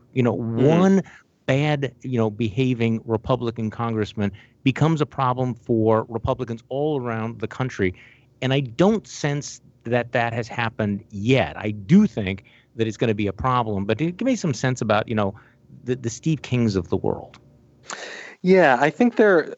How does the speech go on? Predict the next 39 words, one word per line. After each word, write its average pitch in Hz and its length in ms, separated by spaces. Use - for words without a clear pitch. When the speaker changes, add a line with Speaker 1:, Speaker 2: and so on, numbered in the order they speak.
Speaker 2:
uh, - 840
well, 185 140
I, 180 240
I, 180 180
I 185 100
think 277 180
part 180 220
of 156 80
it 143 140
is 127 160
that 135 160
when, 143 240
when 139 200
you've 131 180
seen 165 720
kind 131 160
of 117 100
one 127 340
Republican 110 920
bad 107 240
actor 107 320
become, 110 640
or - 100
Democrat 139 340
for - 80
that 92 140
matter, 95 180
become 110 340
a 110 60
problem 110 540
for 104 260
other 113 160
members 110 360
of 92 100
their 95 120
party 120 540
in 110 160
past 110 280
elections, 110 400